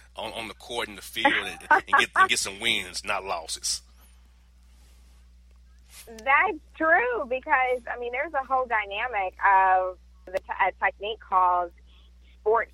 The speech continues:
Speaker 2: psychology, where you're talking about, and we, we kind of mentioned that a little bit in another segment. But, you know, it talks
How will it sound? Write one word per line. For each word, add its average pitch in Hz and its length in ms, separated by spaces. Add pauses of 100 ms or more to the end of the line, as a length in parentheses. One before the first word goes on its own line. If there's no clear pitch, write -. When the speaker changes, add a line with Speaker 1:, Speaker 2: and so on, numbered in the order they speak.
Speaker 2:
psychology, 175 1000
where 170 140
you're 165 260
talking 175 280
about, 170 300
and 170 100
we, 180 180
we 180 140
kind 196 200
of 165 120
mentioned 170 320
that 160 160
a - 20
little 170 160
bit 160 160
in 160 100
another 160 280 (100)
segment. 165 400 (560)
But, 190 460 (200)
you 233 120
know, 185 200
it 156 220
talks 240 220